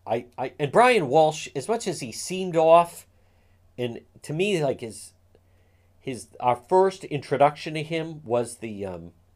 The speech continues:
was the smirk, in a way, kinda going into court. But this woman,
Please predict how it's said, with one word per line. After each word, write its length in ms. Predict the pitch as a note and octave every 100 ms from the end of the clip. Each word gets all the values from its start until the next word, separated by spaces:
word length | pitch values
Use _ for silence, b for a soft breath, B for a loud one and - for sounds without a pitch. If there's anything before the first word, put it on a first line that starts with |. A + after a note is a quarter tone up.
| _ _ _ _ -
was 180 | B2
the 100 | -
smirk, 640 | - - - F3+ F#3+ - - _ b b b -
in 120 | D3+
a 60 |
way, 300 | D#3+ E3+ E3
kinda 280 | E3 D3+ A#2+
going 320 | G2+ C#3+ D3
into 180 | D3 -
court. 480 | - F#3 G3+ G3+ - _ _ _ _ _ _ _ _ _ _ _ _ _ _ -
But 260 | F#2 _
this 320 | F3 B3 -
woman, 360 | C#3 A2 -